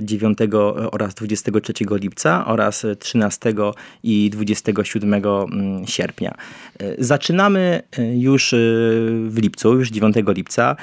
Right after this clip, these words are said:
mm, koncertem, mm, profes-, z udziałem profesora Marka Stefańskiego, który zagra na organach, a wspierać go będzie, e, sopranistka pani Milena Sołtys, e, Walosik. Mm, i tutaj, e,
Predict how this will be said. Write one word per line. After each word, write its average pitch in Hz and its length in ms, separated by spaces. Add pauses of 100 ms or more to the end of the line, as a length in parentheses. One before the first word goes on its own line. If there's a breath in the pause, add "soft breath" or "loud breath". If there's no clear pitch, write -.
(240 loud breath)
mm, 113 380 (120)
koncertem, 123 1000
mm, 110 600
profes-, - 460
z 117 40
udziałem 117 360
profesora 110 500
Marka 107 300
Stefańskiego, 107 800
który 95 200
zagra 101 300
na 98 120
organach, 101 540
a 107 60
wspierać 104 420
go 101 120
będzie, 104 400 (380 loud breath)
e, 107 160
sopranistka 104 760
pani 101 400
Milena 101 600
Sołtys, 98 560
e, 101 200 (380 loud breath)
Walosik. 110 680 (280 loud breath)
Mm, 120 220 (100)
i 151 60
tutaj, 202 380
e, - 40